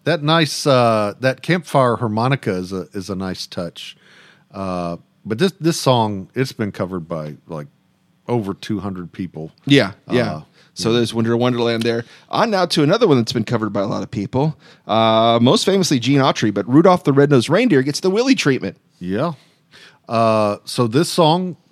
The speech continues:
Speaker 1: Johnny Marks, his brother-in-law, Robert May, was commissioned by Montgomery Ward's, uh, the company G-, Montgomery Ward's,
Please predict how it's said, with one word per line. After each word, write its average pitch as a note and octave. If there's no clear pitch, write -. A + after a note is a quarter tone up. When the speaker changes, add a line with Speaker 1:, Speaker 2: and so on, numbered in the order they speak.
Speaker 1:
Johnny A2
Marks, D3+
his A2+
brother-in-law, A2+
Robert A2+
May, A#2+
was A2
commissioned B2+
by G#2+
Montgomery A#2
Ward's, A#2+
uh, F#2+
the F#2
company A2+
G-, G#2
Montgomery A2
Ward's, A2+